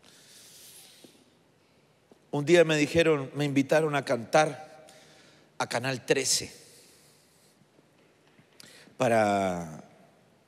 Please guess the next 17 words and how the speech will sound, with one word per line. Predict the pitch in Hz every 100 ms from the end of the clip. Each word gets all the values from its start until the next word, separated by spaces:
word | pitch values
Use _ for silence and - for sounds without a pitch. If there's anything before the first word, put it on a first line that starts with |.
| _ -
acompañar | - 120 - 113 131
a | 123
algunos | 113 127 113 -
artistas | 95 - 139 - 92 82 - - - - _
haciendo | - 131 107 101
coros. | - 123 110 90 - - - - - _ _ _ _ _ _ _ _ _ _ _ _ - - - _ _ -
¿Se | 190
acuerda | 185 277 269
de | 254
Martes | 254 254 226
trece? | - 247 - 262 - - - _ _ _ _ _ - - - - - -
Bueno, | 123 -
ahí | 160 202
estuve | - 208 160
yo, | 110 - - - _ _ _ _ _ _ -
Martes | 147 139 120
trece. | - - -